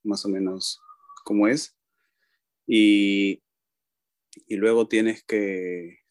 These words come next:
y luego tienes la vida real, digo, o sea, la vida <laughs> con la que tienes que ganar,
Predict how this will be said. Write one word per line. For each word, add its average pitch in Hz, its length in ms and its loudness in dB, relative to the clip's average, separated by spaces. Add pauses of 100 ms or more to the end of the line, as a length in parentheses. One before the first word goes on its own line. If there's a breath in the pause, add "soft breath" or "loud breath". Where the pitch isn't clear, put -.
(280)
y 101 100 -10
luego 104 220 2
tienes 120 380 -2
la 101 240 0
vida 110 360 0
real, 104 320 -10 (680)
digo, 95 260 0 (240)
o 101 80 -6
sea, 90 240 -4
la 87 140 -2
vida 101 460 0
<laughs> - 120 -8
con 123 120 0
la 104 80 -8
que 95 100 -8
tienes 98 380 -6
que 104 100 0
ganar, 90 380 -6